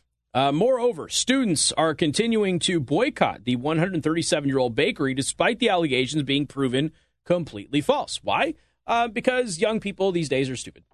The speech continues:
I, I, I know that that is not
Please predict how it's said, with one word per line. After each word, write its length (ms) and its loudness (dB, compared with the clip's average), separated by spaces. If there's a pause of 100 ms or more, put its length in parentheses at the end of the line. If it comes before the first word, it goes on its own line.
(280)
I, 200 -2 (380)
I, 220 2
I 100 4
know 180 2
that 120 -6
that 220 2
is 360 0 (840)
not 560 0